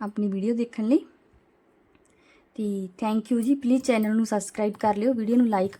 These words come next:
ਕੁਮੈਂਟ ਜ਼ਰੂਰ ਕਰਿਆ ਕਰੋ, ਦੱਸਿਆ ਕਰੋ ਤੁਹਾਨੂੰ ਆਪਣੀਆਂ ਵੀਡੀਓ ਕਿਵੇਂ ਦੀਆਂ ਲੱਗਦੀਆਂ ਨੇ। ਤੇ thank you ਮੇਰੀ ਫੁੱਲ ਵੀਡੀਓ ਵਾਚ ਕਰਨ ਲਈ।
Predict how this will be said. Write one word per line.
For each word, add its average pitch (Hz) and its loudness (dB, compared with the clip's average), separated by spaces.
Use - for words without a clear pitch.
ਕੁਮੈਂਟ 214 -2
ਜ਼ਰੂਰ 202 -4
ਕਰਿਆ 185 0
ਕਰੋ, 226 -2
ਦੱਸਿਆ 220 0
ਕਰੋ 214 -4
ਤੁਹਾਨੂੰ 240 2
ਆਪਣੀਆਂ 208 -4
ਵੀਡੀਓ 202 -2
ਕਿਵੇਂ 208 2
ਦੀਆਂ 196 -2
ਲੱਗਦੀਆਂ 196 -2
ਨੇ। 262 4
ਤੇ 196 -12
thank 226 0
you 247 4
ਮੇਰੀ 226 0
ਫੁੱਲ 220 0
ਵੀਡੀਓ 208 2
ਵਾਚ 220 -2
ਕਰਨ 202 -4
ਲਈ। 269 0